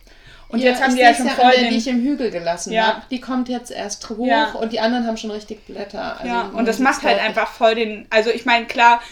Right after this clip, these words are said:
Speaker 1: wenn man, also viele in der Kölner Region zum Beispiel, beim kleinen Horrorgarten oder so,
Speaker 2: Mhm.
Speaker 1: sehe ich das ja, die haben halt nochmal eine andere Witterung. Ich
Speaker 2: Ja.
Speaker 1: hab das Gefühl, der Kölner Raum, dass dieses Becken so,
Speaker 2: Ja.
Speaker 1: das ist halt
Speaker 2: Mhm.
Speaker 1: extrem mild. Die haben ja oft erst die ersten Fröste im Dezember.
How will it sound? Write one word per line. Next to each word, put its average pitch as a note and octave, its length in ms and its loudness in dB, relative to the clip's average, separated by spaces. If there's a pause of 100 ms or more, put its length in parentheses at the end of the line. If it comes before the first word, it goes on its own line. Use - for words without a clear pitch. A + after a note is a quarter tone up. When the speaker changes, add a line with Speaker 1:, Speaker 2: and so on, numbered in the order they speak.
(180)
Speaker 1:
wenn A#3 160 0
man, A#3+ 400 0 (280)
also A3+ 280 -2
viele C#4 280 -2
in A3+ 100 -2
der A3 80 4
Kölner C4+ 460 -2
Region C#4+ 420 -6
zum C#4 140 -12
Beispiel, B3+ 640 -2
beim A3 260 -6
kleinen A3 320 -6
Horrorgarten A#3 500 -4
oder G#3+ 120 -6
so, A3+ 100 -6
Speaker 2:
Mhm. A#3+ 80 0
Speaker 1:
sehe B3 100 4
ich B3 80 -2
das B3 160 -10
ja, A3+ 220 0 (260)
die A3+ 100 0
haben C4 140 2
halt C4 140 0
nochmal C4 300 -4
eine A#3+ 120 -2
andere A3 320 -6
Witterung. G3 560 -8 (140)
Ich A3+ 80 -6
Speaker 2:
Ja. A#3 160 4
Speaker 1:
hab A3+ 80 6
das A3+ 120 0
Gefühl, C#4 200 -6
der C4 100 2
Kölner C4 320 -2
Raum, B3 160 2
dass A#3+ 220 -8
dieses G#3+ 320 -10
Becken F4+ 500 -4
so, D#4+ 180 -4
Speaker 2:
Ja. C4 120 0
Speaker 1:
das B3+ 260 2
ist B3 60 -4
halt B3+ 140 6
Speaker 2:
Mhm. C4 40 0
Speaker 1:
extrem B3 800 -4
mild. C#4+ 400 -4
Die A3+ 100 0
haben G#3 100 -2
ja A3+ 140 -2
oft A3+ 220 -2
erst G#3 260 -2
die - 80 -8
ersten G3 360 -6
Fröste A3+ 360 -4
im G#3 80 -6
Dezember. B3+ 720 -4